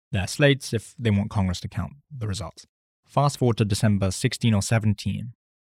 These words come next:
a pro-Trump activist tweets,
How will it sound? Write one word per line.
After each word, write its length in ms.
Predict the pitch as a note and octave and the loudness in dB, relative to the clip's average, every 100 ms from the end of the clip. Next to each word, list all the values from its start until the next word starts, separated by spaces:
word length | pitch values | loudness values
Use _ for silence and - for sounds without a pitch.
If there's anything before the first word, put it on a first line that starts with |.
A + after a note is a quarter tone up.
| _ - | _ -4
a 180 | G#2+ G2 - _ - | 0 0 -4 _ 0
pro-Trump 600 | C3+ A#2 - B2 G2+ - _ | 2 2 0 0 0 -4 _
activist 600 | A#2 A2+ - - - - - _ _ | -2 -2 -4 -8 -8 -12 -18 _ _
tweets, 480 | - - G#2+ - - | -12 -8 -8 -10 -16